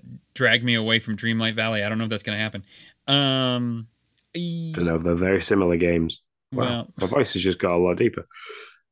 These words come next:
Speaker 1: I
Speaker 2: Ugh.
Speaker 1: like that game a lot. That's my favorite game. Um, <laughs> uh, yeah, I mean, they are, and, until you get eaten by,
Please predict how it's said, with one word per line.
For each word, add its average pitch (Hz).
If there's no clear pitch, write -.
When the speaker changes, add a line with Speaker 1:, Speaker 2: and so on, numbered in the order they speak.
Speaker 1:
I 131
Speaker 2:
Ugh. 110
Speaker 1:
like 110
that 110
game 107
a 107
lot. 107
That's 107
my 110
favorite 107
game. 104
Um, 165
<laughs> -
uh, 131
yeah, 226
I 147
mean, 143
they 131
are, 120
and, 107
until 120
you 113
get 110
eaten 113
by, 101